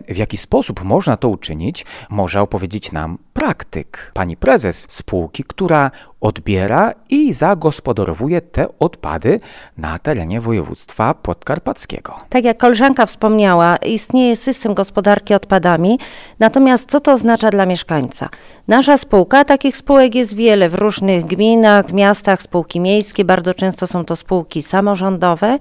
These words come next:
Speaker 2: My odbieramy od mieszkańca bezpośrednio z gospodarstwa domowego te odpady i mamy też własną instalację, która służy do ich zagospodarowania i przetwarzania.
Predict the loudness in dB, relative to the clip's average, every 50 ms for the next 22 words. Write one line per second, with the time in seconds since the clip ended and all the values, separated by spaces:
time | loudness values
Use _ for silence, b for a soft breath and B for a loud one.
0 | B B B B B B B B B B 4 6 6 6 6 4 4 4 4 4
1 | 4 6 6 6 4 4 4 2 2 2 2 2 0 -2 -2 0 0 2 2 2
2 | 2 2 2 2 2 -2 0 -2 -4 -4 -2 -2 -2 -2 0 2 0 0 0 0
3 | -2 -2 -2 -2 0 2 2 2 2 0 -2 0 0 2 2 2 2 2 2 0
4 | 0 0 -2 0 0 0 0 -2 -2 0 2 2 2 4 2 2 2 0 2 2
5 | 4 6 6 6 4 4 2 2 0 0 -2 0 0 2 2 2 2 0 0 0
6 | 0 0 -2 0 0 2 2 2 2 0 -4 -6 -2 0 2 2 0 -2 -4 _
7 | 0 0 2 2 2 4 4 4 2 2 0 -2 -2 -2 0 0 -2 -2 0 2
8 | 4 4 4 4 2 0 -2 -2 -2 -4 -2 -2 -2 0 0 -2 -4 -2 -4 0
9 | 0 2 2 2 2 2 2 2 2 0 -2 -4 -6 -8 -10 -8 -10 -10 -8 -4
10 | -6 -6 -4 -4 -8 -8 -8 -12